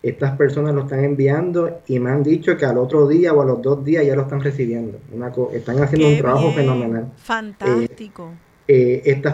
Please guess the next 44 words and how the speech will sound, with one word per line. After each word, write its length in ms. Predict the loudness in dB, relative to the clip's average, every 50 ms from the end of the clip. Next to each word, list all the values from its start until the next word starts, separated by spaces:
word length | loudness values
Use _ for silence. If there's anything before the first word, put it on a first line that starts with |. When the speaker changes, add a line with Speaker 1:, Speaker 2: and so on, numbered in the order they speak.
| 0
Speaker 1:
personas 520 | 0 0 0 2 0 0 2 2 2 2 2 2
de 100 | 2 4
Libro 240 | 2 2 2 2
siete 260 | 0 0 0 0 0 -4
ocho 200 | -4 -4 -6 -6
siete, 720 | -4 -4 -2 0 0 2 0 -2 -2 0 2 2 4 4
Laberinto, 760 | 2 0 -2 -2 -2 0 0 0 -2 -2 -4 -2 0 0 0
envían 520 | 0 -2 -6 -6 -4 -2 -2 -2 -2 0 -2
a 40 |
Estados 360 | -2 -2 0 0 0 0 0 -2
Unidos, 640 | -2 0 2 2 2 4 2 2 0 -2 -6 -10 -10
inclusive 540 | -8 -8 -6 -6 -6 -6 0 2 4 4 4
a 100 | 4 2
otras 220 | 0 -2 -2 -4 -2
partes 320 | -2 -2 0 0 0 0
del 100 | 0 2 2
mundo. 400 | 0 0 0 -2 -6 -6 -8 -12 -20 _ _ _ _ _ _ _ -14
Así 300 | -14 -12 -4 -4 -4 -4 0
que, 400 | 0 2 2 4 4 2 0 -2 -6 -4
nada, 380 | -2 -2 -2 -2 -2 -6 -6
si 120 | -6 -6 0
quieren 260 | 2 2 4 4 4
conocer 420 | 4 4 4 4 2 2 2 2
más 300 | 2 2 2 0 0 2
sobre 220 | 2 2 2 2 2
la 60 | 0
historia 360 | -2 0 -2 0 2 2 2
de 60 | 2
los 140 | 2 0 0
chinos 280 | 0 -2 -2 -2 0 0
en 120 | 0 0
Puerto 300 | 0 0 -2 0 -2 -2
Rico, 520 | 0 0 0 0 -2 -6 -8 -8 -8 -10 -14 -20 _ _ _ _ _ _ _ _ _
que 180 | 0 2 2 4
ya 140 | 2 2 2
lleva 300 | 4 4 4 4 2 2
más 200 | 0 0 0 0
de 120 | 0 0
tres 240 | 0 0 -2 -2 -2
siglos 260 | -2 -2 -2 0 0
en 120 | 0 -2 -2
Puerto 260 | -2 -4 -2 -2 0
Rico, 380 | 0 0 0 0 -4 -6 -6 -6
pues, 140 | -8 -10